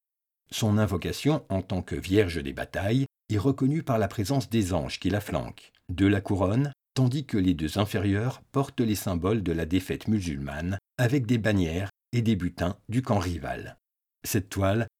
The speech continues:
reproduit fidèlement l'image sacrée, et c'est là que réside son importance. Le tableau est immédiatement antérieur à l'incendie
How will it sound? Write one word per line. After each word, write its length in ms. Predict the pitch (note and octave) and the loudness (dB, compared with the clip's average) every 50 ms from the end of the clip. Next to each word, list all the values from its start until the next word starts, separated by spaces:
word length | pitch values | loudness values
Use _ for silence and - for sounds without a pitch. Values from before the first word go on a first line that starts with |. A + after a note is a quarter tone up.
| _ - | _ -6
reproduit 560 | F#2+ F2+ A#2 A2+ - - B2 A#2 G2 C3+ C#3+ | -2 0 0 -2 -2 -2 -4 -2 0 -2 -2
fidèlement 600 | - - - C#3+ C#3+ G#2+ A2 F#2+ F2 F2+ A2 A#2+ | -2 -2 -2 -2 0 2 2 2 4 4 4 2
l'image 360 | G2 D#2 D#2 F2+ G#2+ G#2+ - | 2 0 0 0 0 0 -2
sacrée, 420 | - F2+ E2+ - - D#2 C#2 D2 - _ _ _ _ _ | -4 -4 -4 -4 -4 -6 -6 -6 -10 _ _ _ _ _
et 80 | B2 | -2
c'est 180 | A#2 - - C#3+ | 0 0 0 0
là 100 | D3+ E3+ | 0 0
que 140 | E3 - C3+ | 0 0 0
réside 360 | B2 A#2+ G#2+ G#2 C#3+ C#3+ - | 0 0 0 0 -2 -4 -4
son 260 | - - - D3 C#3 B2+ | -4 -2 0 2 4 4
importance. 760 | A#2+ A2+ - F2+ - - - D#2+ C2+ - - - - - - - _ _ _ _ _ | 4 4 2 0 0 -2 -6 -8 -8 -10 -12 -14 -16 -16 -18 -20 _ _ _ _ _
Le 180 | - G2+ G2+ G2+ | 0 2 2 2
tableau 420 | - G#2 F#2+ F#2+ G2 G#2+ A#2+ B2 - | 2 0 2 4 4 4 4 2 2
est 320 | - G#2+ F#2+ - - - | 2 0 0 0 -4 0
immédiatement 720 | B2+ C#3 C#3 C3+ C#3 C3+ B2 A#2 A2+ - - B2+ B2 B2 - | 2 4 4 6 4 4 2 0 -2 0 0 0 0 0 0
antérieur 640 | B2 B2 B2+ B2 - A#2 G#2+ G#2 F#2+ G#2 A2 F#2+ G2+ | 0 0 0 0 0 0 0 2 2 2 2 2 2
à 40 | |
l'incendie 580 | G2 G2 F#2+ - - E2+ D2+ D2 D#2 F#2+ A#2+ C3+ | 2 2 0 0 -4 -6 -6 -4 -2 -2 -2 -2